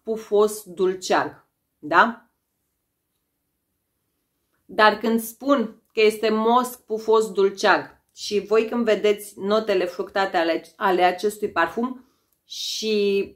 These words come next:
faceți legătura cu faptul că eu vă spun că are și ceva fin gurmand, nu duceți acest parfum într-o zonă de vată de zahăr fructată.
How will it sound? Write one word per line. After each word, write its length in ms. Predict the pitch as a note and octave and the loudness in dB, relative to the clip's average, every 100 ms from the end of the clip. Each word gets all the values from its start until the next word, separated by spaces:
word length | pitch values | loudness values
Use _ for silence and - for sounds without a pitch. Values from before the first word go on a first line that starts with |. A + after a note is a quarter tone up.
| - | -4
faceți 420 | A3+ A#3 B3+ A3+ | 0 0 -2 -2
legătura 520 | G#3 F#3+ G3+ G#3+ G#3 | -2 0 0 2 2
cu 100 | G3+ | 0
faptul 420 | - G3+ G3+ G#3 | -2 -2 0 -2
că 100 | G#3 | -2
eu 180 | G3 G3 | -2 0
vă 160 | F#3+ G3 | -2 -4
spun 280 | G3 A3 A3 | -6 -8 -2
că 100 | G#3 | 0
are 180 | G#3 | 2
și 220 | G3+ - G#3 | 0 -2 -6
ceva 280 | A3 G3+ | -2 2
fin 360 | G3 - G#3 G3 | 0 0 -6 -2
gurmand, 540 | E3+ F3 G3+ A#3+ A#3+ - _ _ - | 0 2 4 4 0 -14 _ _ -8
nu 360 | G#3 A#3 C#4 | 0 2 2
duceți 500 | A#3 C4 C4 B3 A#3+ | 0 -4 -6 -6 -2
acest 400 | G#3+ G3+ A3 A3 | 0 2 0 0
parfum 480 | G3+ F#3 - A3 A3+ | -2 -2 -2 -4 -2
într-o 340 | G#3 G#3 G3 | -2 -2 0
zonă 460 | G3 F#3 G#3 G#3+ G#3+ | -2 2 0 2 0
de 500 | F#3 F#3 F#3+ F#3+ F3 | -2 0 2 2 0
vată 300 | F#3+ G#3 G#3+ | 2 0 0
de 180 | G3 F3+ | -2 -2
zahăr 440 | F3 F#3+ F#3 F#3+ F#3+ | 2 2 2 -2 -6
fructată. 760 | - F3+ - D3+ D3 B2+ - | -8 -10 -4 -4 -4 -10 -16